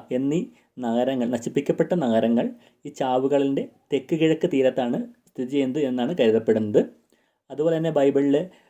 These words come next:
ഏഹ്, ഉൽപ്പത്തി പുസ്തകത്തിൽ പതിനാലില് മൂന്നും, നമുക്ക് കാണാം. ആ, പത്തൊമ്പതിൽ ഒന്ന്, അത് ലൂത്തിൻ്റെ കഥ പറയുന്നതാണ്. അവിടെ നമുക്ക് അവിടെയും പിന്നെ ഒന്ന് സാമു-, ഒന്ന് സാമുവൽ ഇരുപത്തിരണ്ട് ഒന്നില് ദാവീദ് രാജാവ് ഒളിച്ചിരുന്ന ഒരു സ്ഥലവും,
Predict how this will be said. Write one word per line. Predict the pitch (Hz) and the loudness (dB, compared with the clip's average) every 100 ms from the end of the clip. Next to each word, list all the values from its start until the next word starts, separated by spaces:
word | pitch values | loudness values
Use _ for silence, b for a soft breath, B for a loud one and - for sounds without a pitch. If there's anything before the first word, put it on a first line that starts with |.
| b 131 | b -10
ഏഹ്, | 123 | -4
ഉൽപ്പത്തി | 131 - 131 151 | -4 -4 -4 -4
പുസ്തകത്തിൽ | 139 147 143 147 | 0 0 0 -4
പതിനാലില് | 135 131 135 139 139 | -2 0 0 2 0
മൂന്നും, | 131 127 127 180 b b b b _ _ 180 | 0 -2 -4 -6 b b b b _ _ -16
നമുക്ക് | 139 123 123 | -8 -6 -4
കാണാം. | 120 165 - | -4 -4 -4
ആ, | 120 | -4
പത്തൊമ്പതിൽ | 120 135 143 143 147 | -2 -2 2 4 4
ഒന്ന്, | 131 117 | 2 2
അത് | 131 | 0
ലൂത്തിൻ്റെ | 156 135 143 147 151 | 2 0 2 2 2
കഥ | 131 | 2
പറയുന്നതാണ്. | 131 123 123 117 113 247 | 2 2 0 -2 -2 -4
അവിടെ | 160 131 | -2 0
നമുക്ക് | 143 135 131 165 - b b - | 0 -2 0 -2 -2 b b -6
അവിടെയും | 123 156 233 | -2 0 -2
പിന്നെ | - 139 185 - 139 | -4 -2 -2 -4 -4
ഒന്ന് | 139 170 | -2 -2
സാമു-, | 165 139 143 - | -2 -4 -4 -4
ഒന്ന് | 127 175 | -4 -4
സാമുവൽ | 180 139 131 151 269 b b b - | -2 -4 0 0 -2 b b b -10
ഇരുപത്തിരണ്ട് | 127 143 143 151 151 165 | -2 -2 0 -2 2 2
ഒന്നില് | 139 131 143 - 127 | 2 2 0 0 -2
ദാവീദ് | 123 127 139 147 | 0 2 4 6
രാജാവ് | 151 143 151 147 131 | 6 4 4 2 0
ഒളിച്ചിരുന്ന | 123 131 - 156 139 143 - - | 0 -2 0 0 0 -4 -8 -10
ഒരു | 139 139 | -8 -8
സ്ഥലവും, | - 139 123 135 | -8 -4 -2 -2